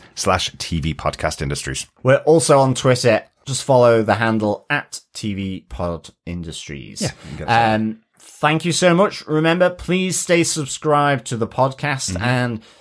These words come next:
Speaker 2: rate us, leave a review, but importantly, share the podcast as well, because sharing the podcast is, of course, sharing the love.
Speaker 1: Yes, it is.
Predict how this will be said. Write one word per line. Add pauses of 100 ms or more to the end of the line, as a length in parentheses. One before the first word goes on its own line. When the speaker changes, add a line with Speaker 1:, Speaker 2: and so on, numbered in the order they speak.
(160)
Speaker 2:
rate
us,
leave
a
review, (260)
but
importantly,
share (200)
the
podcast
as
well,
because
sharing
the
podcast
is,
of
course, (280)
sharing (140)
the
love.
Speaker 1:
Yes,
it
is.